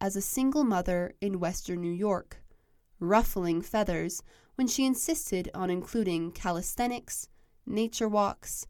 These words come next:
ice skating, and public speaking in girls' curricula, becoming friends with fellow teacher Susan B.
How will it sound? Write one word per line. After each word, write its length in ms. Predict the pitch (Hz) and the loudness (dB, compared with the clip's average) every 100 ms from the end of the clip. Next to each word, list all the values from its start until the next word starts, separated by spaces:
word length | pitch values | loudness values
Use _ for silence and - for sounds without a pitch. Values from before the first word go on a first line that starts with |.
| - _ _ | -16 _ _
ice 300 | 165 175 214 | 2 2 2
skating, 640 | - - 180 175 170 180 214 _ _ _ | -2 -2 -2 0 -2 -4 -10 _ _ _
and 400 | 277 262 269 269 | 0 2 2 0
public 380 | - 277 277 269 | 0 0 0 -6
speaking 580 | - 302 302 202 185 185 - | -2 -2 -2 -4 -6 -6 -4
in 180 | 202 | -4
girls' 440 | 196 202 190 185 185 | 0 2 2 0 -4
curricula, 640 | - 214 - 175 165 170 - - - - _ _ - | -6 -6 -2 -2 0 -4 -10 -20 -20 -20 _ _ -10
becoming 360 | - 220 208 | -2 0 0
friends 640 | 202 - 226 180 180 - - | -2 0 0 0 -4 -8 -10
with 140 | - 202 | -8 -6
fellow 300 | - 220 262 | 0 0 0
teacher 640 | - 190 175 190 175 196 - _ | -4 -8 -6 -6 -6 -8 -14 _
Susan 540 | - - 208 190 185 | -6 0 0 0 -2
B. 200 | 180 180 | -4 -4